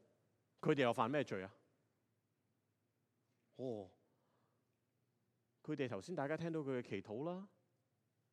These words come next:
一開波就係話：「神啊，我哋打佢哋啦。」你想派我哋邊個出去先啊？神啊，我哋已經決定咗㗎啦，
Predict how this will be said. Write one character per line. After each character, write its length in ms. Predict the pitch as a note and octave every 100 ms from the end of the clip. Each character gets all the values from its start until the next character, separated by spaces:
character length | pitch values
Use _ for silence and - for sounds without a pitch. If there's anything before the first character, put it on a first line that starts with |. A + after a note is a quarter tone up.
| _ _ _ _ -
一 60 | A3
開 260 | F#3+ G#3+
波 340 | G#3 G3+ G3+ - - - _ _ _
就 100 | - B2
係 60 |
話： 280 | A2+ A2+ G#2+ - _ _ _ _ -
「神 240 | - A2+
啊， 60 | C3
我 120 | B2+
哋 80 | A#2+
打 200 | A2+ C#3+
佢 120 | C#3
哋 160 | A2 G2+
啦。」 160 | G#2+ - _ _ _ _ _ _ _ _ _ _ -
你 60 | C#3
想 160 | F#3+
派 160 | E3 C#3
我 100 | C3+
哋 80 | A#2+
邊 140 | D#3+
個 80 | C#3
出 180 | D#3 B2+
去 20 |
先 220 | A2+ B2
啊？ 80 | A2 - _ _ _ _ _ - -
神 260 | - E3 E3+
啊， 60 |
我 140 | F#3 F#3+
哋 60 |
已 40 | F#3
經 100 | A#3
決 100 | F#3
定 180 | C#3 C3+
咗 60 | D3+
㗎 140 | E3+
啦， 160 | C#3+